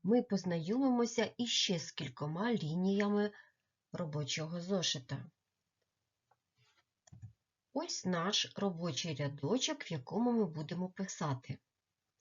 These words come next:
Лінія, яка знаходиться зверху,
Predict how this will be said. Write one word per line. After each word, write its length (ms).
Лінія, 420
яка 420
знаходиться 1000
зверху, 1040